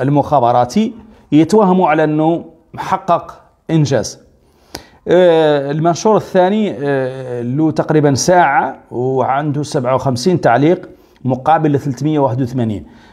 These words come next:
هذا إذا تحدثنا على أنه هاي الصفحة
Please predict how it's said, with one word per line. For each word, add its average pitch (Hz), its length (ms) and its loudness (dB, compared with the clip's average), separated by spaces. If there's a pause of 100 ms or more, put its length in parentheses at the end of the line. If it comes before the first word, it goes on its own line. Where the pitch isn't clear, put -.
هذا 170 580 2
إذا 151 260 -2
تحدثنا 170 560 -4
على 139 140 0
أنه 147 200 2
هاي 160 80 4
الصفحة 170 680 0